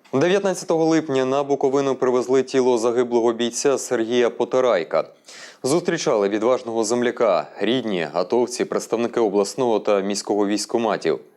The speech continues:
Сергій Потарайко був зареєстрований у селі Плоска Путильського району, однак жив у Чернівцях. Закінчив Чернівецьку загальноосвітню школу номер двадцять вісім. Після того навчався у Центрі освіти молоді, де здобув спеціальність кухаря-кондитера.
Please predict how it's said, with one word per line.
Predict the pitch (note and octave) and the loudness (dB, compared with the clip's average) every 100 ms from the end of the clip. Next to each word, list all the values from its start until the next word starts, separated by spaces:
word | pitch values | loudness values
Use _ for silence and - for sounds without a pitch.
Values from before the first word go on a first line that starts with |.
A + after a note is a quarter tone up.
| - - - - | -20 -20 -20 -8
Сергій | - D3+ D3 C#3+ | -2 0 0 0
Потарайко | C#3 C#3 C#3+ A#2+ - | 0 0 0 0 0
був | G#2 A#2 | 0 0
зареєстрований | G#2+ A#2 A2+ - C3+ B2 A#2 A2+ | 2 0 0 0 0 2 0 0
у | G#2+ | -2
селі | - A#2+ A2+ | -2 -2 -2
Плоска | G#2+ B2+ C3 - G2+ | 0 2 2 0 -4
Путильського | G2+ G2 F2+ G#2 G#2 | -2 -2 -2 -2 0
району, | B2 C3 G#2+ | 2 0 0
однак | F#2+ A2 A#2+ - - - | -2 -2 -4 -4 -12 -12
жив | F#2+ D3+ C3 | -2 0 0
у | |
Чернівцях. | - F#2 F2 E2 - E2 C2+ - _ - - - - | 0 -2 -2 -4 -2 0 0 -4 _ -20 -20 -20 -4
Закінчив | C3+ D3 G3 F#3 G#3 | -2 2 0 2 0
Чернівецьку | - A#2+ B2+ D3 - A2+ | 0 0 2 0 0 -2
загальноосвітню | A2 A#2+ A#2 A2 B2 A#2 G#2+ | 0 0 0 -2 -2 -2 -4
школу | - A#2+ G2+ | -2 0 0
номер | F#2+ F2+ | 0 2
двадцять | F2 F#2 - - | 2 2 -2 -2
вісім. | C3 D3 A#2+ F#2 - - - | 0 0 -2 -4 -12 -20 -8
Після | - - C3 | -4 0 0
того | G#2 C3 A2+ | 2 2 2
навчався | F#2 - C3+ B2+ - | 0 0 -2 -2 0
у | F#2 F2+ | 2 0
Центрі | - B2 A#2 G2+ | 0 -2 0 0
освіти | F#2 G#2+ G2 | 0 -2 -2
молоді, | G2 C3 C3 A2+ G2 - - - | 0 2 2 2 0 -4 -18 -2
де | D#3+ | 0
здобув | C#3 A2 G#2 C#3 C3+ | 0 -2 0 0 -2
спеціальність | - G2+ - A2+ B2+ B2 A#2 A#2+ - | -4 -4 0 2 2 2 -2 -6 -10
кухаря-кондитера. | - B2 - G#2+ F#2+ G2 F#2+ E2+ D#2+ D2+ | 0 0 2 0 0 -2 0 0 0 0